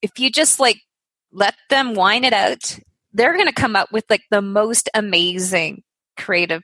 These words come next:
play. Like, I'll leave my office and the whole play area's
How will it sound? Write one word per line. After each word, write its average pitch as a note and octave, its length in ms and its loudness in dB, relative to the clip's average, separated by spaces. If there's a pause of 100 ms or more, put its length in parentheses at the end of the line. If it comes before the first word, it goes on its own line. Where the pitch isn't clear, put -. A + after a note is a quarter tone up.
play. F2+ 360 0
Like, F#3 280 0 (300)
I'll G#3 100 4
leave A3 180 -2
my A3 140 0
office F3+ 580 2
and F3+ 300 -2
the F#3 80 2
whole F3+ 640 0 (240)
play F#3+ 280 2
area's E3+ 600 0